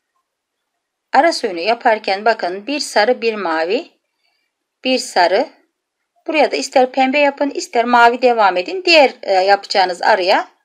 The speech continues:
hepsini pembe yapabilirsiniz bu şekilde arkadaşlar. Sarı ipimi tığıma tutturdum. Şöyle renkli ipimi bırakarak oraya koyacağım. Gülümün renginden bırakarak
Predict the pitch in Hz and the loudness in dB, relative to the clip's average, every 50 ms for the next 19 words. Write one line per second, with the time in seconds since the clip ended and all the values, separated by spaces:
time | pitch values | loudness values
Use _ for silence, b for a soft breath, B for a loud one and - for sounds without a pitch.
0 | _ _ _ - - - 294 - - - 247 277 254 302 254 233 226 208 208 202 | _ _ _ -8 -6 -6 -6 -4 -4 -4 -4 0 2 2 2 2 2 0 0 0
1 | 202 - 208 196 202 190 190 185 180 - - 208 175 170 - - - 180 180 - | 0 -2 -2 -2 -4 -4 -4 -6 -6 -8 -12 -14 -14 -14 -12 -10 -10 -10 -10 -10
2 | - - - 160 160 156 - 175 - 170 170 - - - 339 381 - _ B B | -12 -6 -6 -4 -4 -6 -8 -12 -12 -12 -12 -10 -4 -4 -4 -4 -4 _ B B
3 | B B B B B B B B B B B - - 320 330 339 302 - 262 226 | B B B B B B B B B B B -4 0 2 2 2 0 -2 -4 -6
4 | 196 190 - - 320 262 196 202 226 226 - 202 196 _ - - 196 185 180 - | -6 -8 -6 -4 -2 0 0 0 -2 -4 -6 -12 -18 _ -8 -6 -6 -6 -6 -6
5 | 190 214 240 247 _ _ _ _ _ _ _ _ _ _ _ _ _ _ _ _ | -6 -8 -8 -10 _ _ _ _ _ _ _ _ _ _ _ _ _ _ _ _
6 | - - - 311 269 202 185 180 175 185 214 247 262 B B B B B B _ | -14 -6 0 2 2 4 6 4 4 4 4 2 0 B B B B B B _
7 | _ - - 247 240 240 240 - 233 226 208 - - 196 185 175 175 196 220 247 | _ -10 -8 -6 -6 -8 -8 -8 -8 -8 -8 -10 -12 -12 -10 -10 -10 -10 -12 -14
8 | 240 _ _ _ _ _ _ _ _ _ _ _ _ _ _ _ - 220 208 175 | -16 _ _ _ _ _ _ _ _ _ _ _ _ _ _ _ -4 -2 -2 -2
9 | 170 - - 160 165 180 190 208 208 - - - 185 170 160 165 170 170 - - | -4 -6 -6 -2 0 0 0 0 -2 -6 -8 -6 -4 -4 -4 -4 -6 -8 -10 -10
10 | 180 180 - - 170 165 170 175 - _ _ - - 170 170 170 165 170 - 180 | -10 -10 -8 -6 -6 -6 -6 -8 -14 _ _ -10 -8 -8 -8 -8 -10 -10 -10 -10
11 | 175 170 165 156 160 - - - 156 160 165 185 190 202 196 196 - 202 185 180 | -8 -8 -10 -12 -12 -12 -10 -10 -10 -10 -8 -6 -6 -4 -6 -6 -6 -4 -4 -4
12 | 202 - - _ B | -4 -6 -8 _ B